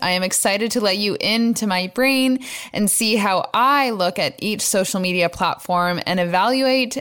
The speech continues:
and optimize in order for them to have strong foundations for success.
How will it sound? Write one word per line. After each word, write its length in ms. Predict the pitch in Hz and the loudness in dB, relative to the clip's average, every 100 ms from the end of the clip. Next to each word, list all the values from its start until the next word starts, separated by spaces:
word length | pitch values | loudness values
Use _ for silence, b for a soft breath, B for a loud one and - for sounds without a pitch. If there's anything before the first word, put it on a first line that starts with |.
| - | -4
and 180 | 190 - | -2 0
optimize 760 | 190 196 - 180 165 165 160 | 0 -2 -4 -2 0 0 -2
in 160 | - 180 | -2 0
order 320 | 165 160 165 | 0 2 0
for 180 | - 190 | 0 -2
them 220 | 175 165 | 0 -2
to 80 | 180 | -2
have 200 | 175 170 | -2 0
strong 380 | - 240 269 285 | 0 0 0 0
foundations 720 | 269 240 180 180 185 175 - | 0 0 0 -2 -4 -4 -2
for 140 | 165 | -2
success. 640 | 165 165 - - - - | -2 -4 -2 -4 -4 -6